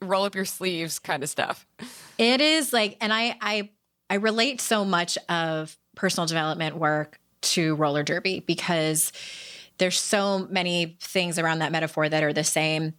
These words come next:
Speaker 2: you know, even to the, like, the rules of the game of how when you fall, there's, like, a particular way that you fall so you don't get your fingers run over and broken.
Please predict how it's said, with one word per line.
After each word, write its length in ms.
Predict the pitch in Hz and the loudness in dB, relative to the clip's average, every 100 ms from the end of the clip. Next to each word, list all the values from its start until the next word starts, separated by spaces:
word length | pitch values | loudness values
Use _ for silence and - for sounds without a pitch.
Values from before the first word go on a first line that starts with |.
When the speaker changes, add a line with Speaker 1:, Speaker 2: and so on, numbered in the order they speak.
| _ _ _ _ _ _ | _ _ _ _ _ _
Speaker 2:
you 100 | 202 | 2
know, 140 | 202 180 | 4 2
even 240 | 214 208 | 2 2
to 160 | 208 214 | 2 2
the, 200 | 185 185 | 4 2
like, 180 | 170 165 | 0 0
the 100 | 190 | 0
rules 680 | 175 180 185 185 185 180 - - | 0 2 4 4 2 0 -6 -4
of 160 | 180 | -2
the 80 | 175 | 0
game 320 | 175 170 170 | 0 0 0
of 80 | 165 | -2
how 300 | - 175 165 | -2 0 2
when 200 | 165 165 | 2 0
you 140 | 165 160 | 0 -4
fall, 840 | - - 190 180 160 160 156 165 - - - - _ - | -4 0 2 4 4 2 0 -4 -16 -20 -20 -20 _ -20
there's, 320 | - 208 185 | -4 0 2
like, 140 | 175 190 | 2 0
a 60 | |
particular 520 | 180 233 254 269 262 | -2 0 2 2 2
way 160 | 214 202 | 2 2
that 120 | 185 | 0
you 100 | 180 | -4
fall 400 | 170 196 180 160 | -2 0 2 2
so 140 | - 170 | 0 -2
you 160 | 180 | 0
don't 280 | 170 165 170 | 2 0 2
get 200 | 180 156 | 0 0
your 140 | 165 | -4
fingers 500 | 160 - 208 190 175 | -6 -2 0 2 0
run 160 | 160 156 | 0 0
over 600 | 151 156 156 151 160 175 190 | -2 2 2 2 -4 -4 -2
and 280 | 170 165 - | -2 -2 0
broken. 520 | 170 156 175 - | 0 0 -4 -4